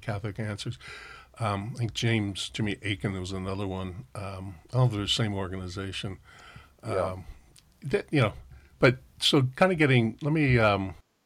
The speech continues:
Speaker 1: just wanna make sure I've, I've, you know,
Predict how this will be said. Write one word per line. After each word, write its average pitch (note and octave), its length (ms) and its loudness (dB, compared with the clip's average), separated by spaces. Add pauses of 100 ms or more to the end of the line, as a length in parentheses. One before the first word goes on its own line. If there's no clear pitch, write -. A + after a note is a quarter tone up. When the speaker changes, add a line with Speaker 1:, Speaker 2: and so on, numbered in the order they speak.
(680)
Speaker 1:
just - 120 -6
wanna B2 140 4
make A2 160 2
sure G#2+ 220 2
I've, F#2+ 120 -4 (160)
I've, G2+ 480 -6
you G#2+ 60 -6
know, F2+ 240 -6